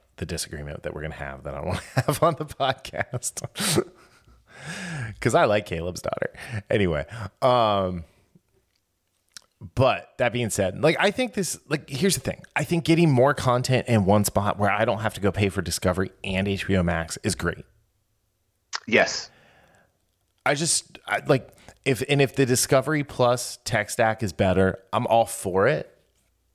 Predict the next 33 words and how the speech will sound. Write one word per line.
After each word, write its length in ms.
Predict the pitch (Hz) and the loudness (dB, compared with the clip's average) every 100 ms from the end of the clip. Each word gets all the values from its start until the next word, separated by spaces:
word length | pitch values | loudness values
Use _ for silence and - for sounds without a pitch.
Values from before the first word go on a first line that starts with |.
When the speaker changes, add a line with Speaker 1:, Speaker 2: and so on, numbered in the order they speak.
| - | -4
Speaker 1:
Let's 240 | 113 92 | -2 0
do 220 | - 113 | 2 4
it. 340 | 139 127 - _ _ - | 4 2 -4 _ _ -18
Let's 120 | - | -6
get 160 | 117 107 | -2 -2
it 80 | |
done. 360 | 95 95 110 151 - - - _ _ - | 2 4 4 2 -2 -16 -20 _ _ 0
But, 340 | 151 117 - _ _ _ | 2 2 -2 _ _ _
like, 440 | 98 107 98 _ | 0 0 0 _
just 140 | - 131 | -4 -2
call 180 | 139 170 | 2 2
it 40 | |
H 140 | 151 - | 2 2
B 80 | 127 | 2
O 40 | |
Max 340 | 95 113 143 | 2 -2 -4
still. 320 | - - 117 - _ _ _ _ _ _ _ - - | -6 -6 -14 -18 _ _ _ _ _ _ _ -10 -6
I, 100 | 101 | -4
I, 220 | 113 117 101 | 0 0 0
like, 240 | 120 101 | -2 2
Speaker 2:
Yeah, 140 | 110 | 4
Speaker 1:
I, 40 | 101 | 4
Speaker 2:
from 220 | - 147 | 6 6
Speaker 1:
I 20 | |
Speaker 2:
it, 60 | 143 | 8
yeah, 220 | 135 95 | 6 6
like, 260 | 113 131 - | 6 4 6
I 60 | |
agree. 320 | 135 131 117 104 - - | 4 6 4 4 -2 -2
Yeah. 120 | 90 - - | -2 -2 -4
Speaker 1:
'Cause 200 | 165 127 170 | -2 -2 0
you're 160 | 156 | 2
starting 500 | 143 - 139 165 151 | 4 4 2 0 -4